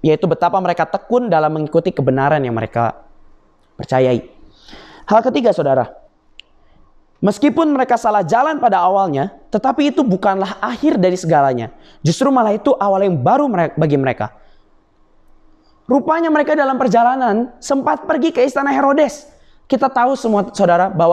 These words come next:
Herodes merupakan ha-, raja yang jahat, yang nantinya kelak akan menghabisi semua bayi di bawah dua tahun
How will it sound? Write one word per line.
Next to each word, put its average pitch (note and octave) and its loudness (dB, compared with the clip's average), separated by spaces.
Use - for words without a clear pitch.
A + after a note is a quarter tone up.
Herodes G#3 2
merupakan G3 -2
ha-, F#3+ -4
raja G3 0
yang F3 0
jahat, F3 -2
yang G#3 2
nantinya G#3+ 0
kelak A3+ 2
akan G#3 -2
menghabisi G3 0
semua B3 0
bayi F3 2
di G3+ 0
bawah F#3+ 4
dua F3+ 0
tahun F#3+ -2